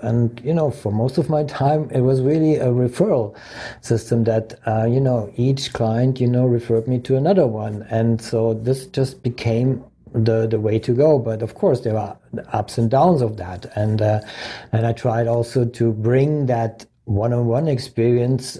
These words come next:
into a group coaching context. So, but, um,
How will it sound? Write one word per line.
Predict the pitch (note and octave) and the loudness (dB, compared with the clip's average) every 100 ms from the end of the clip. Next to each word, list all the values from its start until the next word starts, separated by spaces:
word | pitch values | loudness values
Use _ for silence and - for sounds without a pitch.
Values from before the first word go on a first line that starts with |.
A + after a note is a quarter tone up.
| - | -4
into | A#2 A2+ A2+ - A2 A2 | -2 0 -2 -2 0 0
a | A#2 | 0
group | - F3+ - | 2 0 0
coaching | - G2+ G2 - G2 | -4 -4 -4 -4 -4
context. | - F2 - - - G2+ - | -2 -4 -6 -12 -10 -10 -6
So, | - G#2+ | -2 0
but, | G#2 A2 A2 - - | 0 -2 -2 -6 -4
um, | A#2+ A#2+ B2 | 0 0 -2